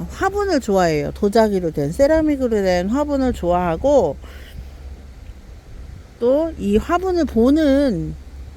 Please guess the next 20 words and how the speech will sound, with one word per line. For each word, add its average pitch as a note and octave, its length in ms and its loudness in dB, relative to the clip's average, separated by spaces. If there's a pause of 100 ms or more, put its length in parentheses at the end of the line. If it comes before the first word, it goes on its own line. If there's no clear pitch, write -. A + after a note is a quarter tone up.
(580)
눈이 C#4+ 380 2
즐겁기 A#3 480 0
때문에 F3 640 -2
화분도 D4+ 720 0 (440)
풀분보다는 A#3 1000 0
화분에서 A#3 760 -2
많이 E3 280 -4
키우려고 C4 540 0
노력을 F3 380 0
합니다. F#3 640 -4 (460)
이렇게 A3 640 0
보시면 G#3+ 840 -2 (320)
요쪽에 A3+ 720 -2
제가 F3 580 -4 (420)
제 A3 220 0
옆에 A#3 600 2
있는 G3 240 -2
언니가 F3+ 560 0
키우는 G#3 720 -2
화-, A3 180 -4